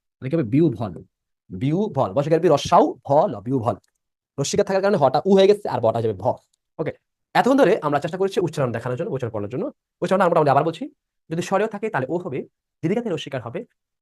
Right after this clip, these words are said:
আর মধ্যে থাকলে দন্তান্ন হবে, আর রি থাকলে, র থাকলে, রি থাকলে র হবে, আর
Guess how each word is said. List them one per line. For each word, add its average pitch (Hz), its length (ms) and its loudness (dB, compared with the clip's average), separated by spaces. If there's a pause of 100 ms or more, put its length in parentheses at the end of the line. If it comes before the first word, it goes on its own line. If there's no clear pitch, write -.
(120)
আর 127 180 2
মধ্যে 156 160 2
থাকলে 202 140 -2
দন্তান্ন 120 280 -4
হবে, 139 120 -8 (480)
আর 107 140 -2
রি 170 120 0
থাকলে, 175 180 -4 (340)
র - 20 2 (120)
থাকলে, 175 200 -6
রি 175 100 -2
থাকলে 180 200 -4
র - 20 2 (120)
হবে, 175 160 -2 (160)
আর 113 100 -4